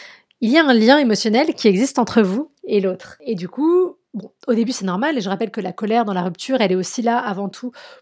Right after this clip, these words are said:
pour nous permettre de nous détacher de l'autre. Mais au bout d'un moment, si c'est quelque chose qui perdure, c'est forcément, euh, quelque chose qui vient nous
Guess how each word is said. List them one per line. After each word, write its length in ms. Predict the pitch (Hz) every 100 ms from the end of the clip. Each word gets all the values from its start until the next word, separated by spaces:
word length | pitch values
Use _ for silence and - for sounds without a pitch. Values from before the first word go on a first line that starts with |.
| -
pour 180 | 262
nous 80 | 214
permettre 280 | 208 220 247
de 60 | 214
nous 140 | 196
détacher 640 | 151 190 185 202 - 359 - _
de 120 | 190
l'autre. 380 | 233 339 - _ _ _ _ _ _
Mais 440 | 208 202 240 359 _ _
au 100 | 254
bout 100 | 196
d'un 100 | 202
moment, 380 | 185 190 226 330
si 160 | - 226
c'est 120 | 226
quelque 220 | 202 196
chose 200 | 202 -
qui 100 | -
perdure, 440 | 196 180 175 277 -
c'est 140 | 214
forcément, 640 | 202 - 233 214 269 294
euh, 140 | 208 185
quelque 160 | 196
chose 140 | 190 233
qui 100 | 208
vient 160 | 190
nous 400 | 185 180 175 214